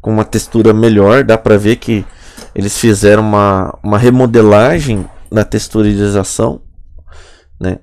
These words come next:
Aqui vamos tentar ver se eu consigo curar e agilizar isso daqui. Ah, tem bastante, então beleza. Aqui eu gasto arroz, meu.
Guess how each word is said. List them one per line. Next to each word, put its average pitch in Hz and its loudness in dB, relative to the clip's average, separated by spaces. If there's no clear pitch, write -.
Aqui 95 -8
vamos 107 -6
tentar 104 -4
ver 101 -4
se - -10
eu 98 -8
consigo 101 -8
curar 120 2
e - -6
agilizar 123 0
isso 139 -10
daqui. 127 -4
Ah, 165 -2
tem 160 -6
bastante, 143 -4
então - -6
beleza. 117 -6
Aqui 196 -2
eu 247 2
gasto 202 4
arroz, 185 4
meu. 208 2